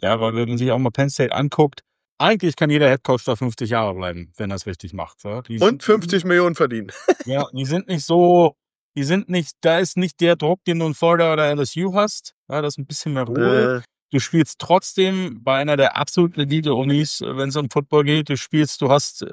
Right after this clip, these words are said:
Speaker 1: du hast aber auch nur in Anführungsstrichen mit Ohio State und Michigan zu kämpfen. Sicherlich zwei, zwei Top-Dogs. Ja, Oregon, U S C gehören natürlich auch dazu, aber ich glaub, für Penn State
Speaker 2: <laughs>
Speaker 1: geht's erstmal um die beiden. Da ist die S E C nochmal ein anderes Ding.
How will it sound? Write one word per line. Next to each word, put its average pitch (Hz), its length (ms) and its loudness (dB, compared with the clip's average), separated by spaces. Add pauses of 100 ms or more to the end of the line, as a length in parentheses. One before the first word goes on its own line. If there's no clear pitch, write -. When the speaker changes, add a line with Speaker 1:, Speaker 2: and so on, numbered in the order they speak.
(160)
Speaker 1:
du 120 160 -4
hast - 240 -2
aber 139 160 0
auch - 160 -4
nur 170 420 4
in 147 80 0
Anführungsstrichen 143 640 -4
mit 131 140 -4
Ohio 127 260 0
State 127 240 -4
und 120 80 -2
Michigan 143 360 -2
zu 110 120 -8
kämpfen. 127 380 -4
Sicherlich 139 380 -2
zwei, 107 320 -2 (640)
zwei 117 180 -2
Top-Dogs. 135 680 0 (200)
Ja, 120 300 -4 (160)
Oregon, 117 760 -4
U 113 60 -8
S 104 120 -8
C 113 120 -8
gehören 104 200 -6
natürlich 92 280 -10
auch 101 140 -8
dazu, 95 400 -8
aber 101 180 -6
ich 95 80 -10
glaub, 98 180 -8
für 113 120 -6
Penn 190 320 2
State 160 640 2 (240)
Speaker 2:
<laughs> - 300 -20
Speaker 1:
geht's 123 200 2
erstmal 123 360 0
um 104 100 0
die 117 120 2
beiden. 107 400 0 (280)
Da 120 160 0
ist 135 140 -4
die 143 100 -2
S 143 160 0
E 143 60 -4
C 170 200 0
nochmal 143 280 2
ein 71 40 -6
anderes 143 300 -4
Ding. 151 300 -2